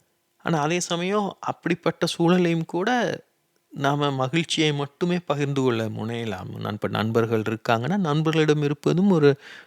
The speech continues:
ஆ-, ஆழமான அன்பு தான். அப்போ ஒரு நண்பரிடம் நம் மகிழ்ச்சியை மட்டும்தான் ஏற்றுக்கொள்வோம், துக்கத்தை ஏற்றுக்கொள்ள மாட்டோம்னா, நம்ம நட்பை நம்மால உணரவே முடியாது.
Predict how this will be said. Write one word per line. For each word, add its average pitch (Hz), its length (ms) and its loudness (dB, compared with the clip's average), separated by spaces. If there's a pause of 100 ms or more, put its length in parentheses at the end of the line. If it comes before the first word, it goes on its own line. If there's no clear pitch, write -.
(220)
ஆ-, 135 160 8
ஆழமான 139 540 6
அன்பு 131 320 6
தான். 104 280 0 (1500)
அப்போ 143 240 2
ஒரு 135 160 4
நண்பரிடம் 160 480 4
நம் 151 160 4
மகிழ்ச்சியை 151 580 4
மட்டும்தான் 156 840 2
ஏற்றுக்கொள்வோம், 123 920 2
துக்கத்தை 123 480 0
ஏற்றுக்கொள்ள 120 520 4
மாட்டோம்னா, 120 600 2
நம்ம 147 520 6
நட்பை 123 520 0
நம்மால 143 360 2
உணரவே 131 460 4
முடியாது. 123 540 0